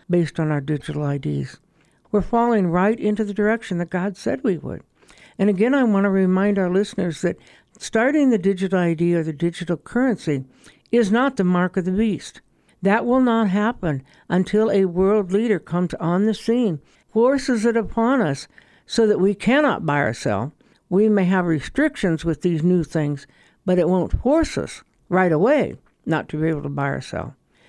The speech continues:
But when a mark requires us to worship someone else, that is the mark of the beast.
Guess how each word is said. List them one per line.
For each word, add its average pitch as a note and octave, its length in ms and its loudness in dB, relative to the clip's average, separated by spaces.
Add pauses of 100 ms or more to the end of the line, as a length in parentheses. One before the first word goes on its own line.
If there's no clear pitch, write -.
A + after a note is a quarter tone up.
(180)
But - 180 -2
when G#3 600 2
a E3+ 100 0
mark F#3 540 0
requires F#3 600 -2
us F#3 120 -4
to E3+ 120 -4
worship F3+ 500 -2
someone G3 480 0
else, C#3 340 -4 (440)
that D#3+ 220 2
is E3+ 160 0
the E3 100 0
mark D#3 260 -2
of D#3+ 80 -2
the E3 60 -2
beast. D3+ 400 -6